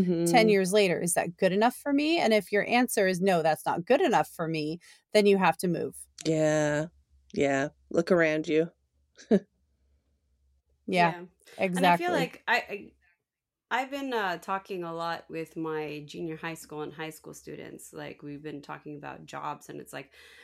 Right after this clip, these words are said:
Speaker 3: I ask them, it's like, "Well, what are the jobs that you know of?" And the list is so small. And I'm like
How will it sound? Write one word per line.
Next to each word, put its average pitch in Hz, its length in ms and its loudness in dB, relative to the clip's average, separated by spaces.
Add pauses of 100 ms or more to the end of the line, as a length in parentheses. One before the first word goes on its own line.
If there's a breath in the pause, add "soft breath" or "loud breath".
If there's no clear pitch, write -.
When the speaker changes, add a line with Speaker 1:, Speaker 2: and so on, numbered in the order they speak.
(160 soft breath)
Speaker 3:
I 165 160 -2
ask 175 360 -6
them, 165 160 -8
it's 156 200 -12
like, 151 260 -10 (380)
"Well, 190 200 -6
what 208 200 -4
are 254 100 -2
the 226 100 -10
jobs 175 760 -6 (100)
that 156 340 -6
you 170 200 -10
know 156 220 -6
of?" - 300 -16 (220)
And 170 260 -8
the 170 100 -8
list 269 360 -8
is 180 100 -12
so 240 300 -6
small. 240 680 -8
And 190 300 -6
I'm 190 240 -4
like 175 420 -6